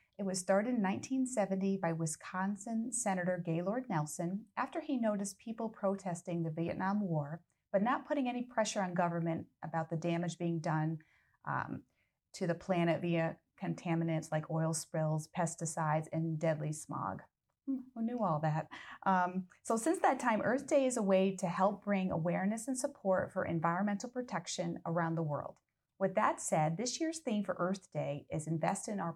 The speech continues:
Planet. So what are some of the simple things that we can do in the office, uh, and or at home to invest in our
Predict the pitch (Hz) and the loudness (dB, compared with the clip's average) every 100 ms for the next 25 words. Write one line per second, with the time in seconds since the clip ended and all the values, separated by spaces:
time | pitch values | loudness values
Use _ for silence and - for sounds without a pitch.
0 | - 160 147 139 - - - _ _ _ | -8 -4 -4 -6 -12 -16 -20 _ _ _
1 | _ _ _ - 269 262 381 480 381 311 | _ _ _ -2 0 2 0 0 2 4
2 | 254 254 - 240 226 220 208 196 180 196 | 2 0 -2 -2 0 0 2 2 2 0
3 | 202 180 175 175 165 170 175 165 175 - | 0 0 2 2 2 2 2 2 -2 -4
4 | 175 175 - _ - - - 165 117 - | -4 -4 -10 _ -20 -16 -6 -2 -2 -2
5 | 180 180 170 165 160 - 190 175 170 170 | -2 2 2 4 2 0 -2 0 0 -2
6 | 180 165 151 151 - - 113 | -4 -2 0 -4 -4 -8 -8